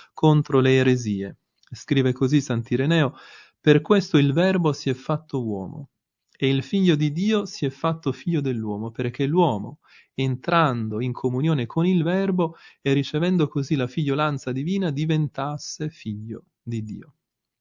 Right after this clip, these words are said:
Eh, questo insegnamento patristico è una traduzione, possiamo dire così, eh, è, è una,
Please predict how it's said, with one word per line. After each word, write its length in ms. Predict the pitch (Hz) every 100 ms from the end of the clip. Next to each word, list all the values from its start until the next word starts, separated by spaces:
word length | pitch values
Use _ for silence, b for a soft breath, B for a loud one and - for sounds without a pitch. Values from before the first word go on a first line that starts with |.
| _ _ B B B B B
Eh, 200 | 120 110
questo 1500 | - 196 214 - - 156 143 135 127 120 123 123 127 127 156 _ -
insegnamento 920 | 180 165 160 135 131 143 180 127 -
patristico 1080 | 120 123 - 165 147 - - 208 170 214 214 _ _ _ _ _ _ _ _ - -
è 160 | 165
una 680 | 156 180 175 123 95 101 - - b _
traduzione, 840 | 175 170 160 156 - 185 175 113
possiamo 460 | 110 120 - 123 120
dire 240 | 123 123
così, 380 | 123 190 143 202 B B B B -
eh, 540 | 123 123 117 123 123
è, 20 |
è 160 | - 147
una, 640 | 165 170 139 120 110 107